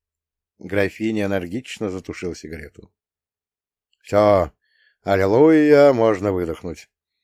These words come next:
Хотя я в таком состоянии, когда как бы не дышится. Вообще-то от Арти я такого не ожидал.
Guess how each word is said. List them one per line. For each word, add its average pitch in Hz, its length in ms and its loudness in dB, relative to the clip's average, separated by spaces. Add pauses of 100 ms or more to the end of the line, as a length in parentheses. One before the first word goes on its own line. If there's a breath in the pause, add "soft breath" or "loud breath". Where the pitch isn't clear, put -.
(360)
Хотя 160 380 0
я 151 220 2
в - 80 -8
таком 123 340 -2
состоянии, 139 680 -2
когда 117 340 0
как 110 320 -4
бы 98 140 -6
не 110 100 -4
дышится. - 640 -14 (960)
Вообще-то 165 760 0
от 123 320 -4
Арти 151 460 0
я 123 320 -2
такого 127 340 -2
не 117 120 -2
ожидал. 90 500 -8